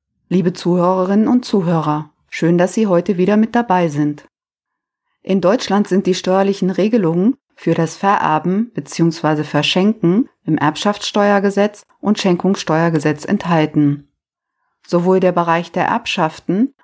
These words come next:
als auch der der Schenkungen wird also von einem Gesetz abgedeckt. Von der Erbschaftssteuer spricht man,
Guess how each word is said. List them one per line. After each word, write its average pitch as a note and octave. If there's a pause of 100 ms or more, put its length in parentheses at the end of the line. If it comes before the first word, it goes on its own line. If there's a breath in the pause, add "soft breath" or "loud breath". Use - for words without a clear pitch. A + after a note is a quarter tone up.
als F#3+
auch -
der G3+
der F#3
Schenkungen G#3 (320)
wird F3
also E3
von F3
einem D3
Gesetz D#3
abgedeckt. - (640)
Von F#3
der F3
Erbschaftssteuer G3
spricht -
man, A3